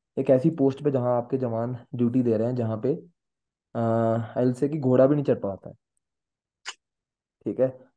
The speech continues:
It is an experience। कैसे एक, एक जवान, कैसे एक ऑफिसर वहाँ पे, अ, ऑपरेट करते हैं, ड्यूटी देते हैं, जहाँ पे फ्यूल नहीं पहुँच रहा है, जहाँ पे,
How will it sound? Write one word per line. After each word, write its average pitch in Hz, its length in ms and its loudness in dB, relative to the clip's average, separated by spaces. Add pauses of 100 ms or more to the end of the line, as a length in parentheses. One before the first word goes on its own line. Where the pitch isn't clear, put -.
(220)
It 175 120 6
is 214 100 6
an 156 120 4
experience। 104 520 -6 (580)
कैसे 151 480 6
एक, 143 540 -2 (100)
एक 139 160 0
जवान, 120 420 -2
कैसे 131 240 -2
एक 131 100 -6
ऑफिसर 123 280 -2
वहाँ 113 300 -6
पे, 123 180 -6 (760)
अ, 120 100 -4 (600)
ऑपरेट 135 380 4
करते 117 300 -2
हैं, 117 180 -4
ड्यूटी 120 260 0
देते 113 260 0
हैं, 113 220 -10 (360)
जहाँ 135 160 2
पे 160 100 2
फ्यूल 170 340 4
नहीं 156 200 4
पहुँच 120 300 -2
रहा 117 140 0
है, 117 60 -2
जहाँ 117 200 -6
पे, 127 200 -4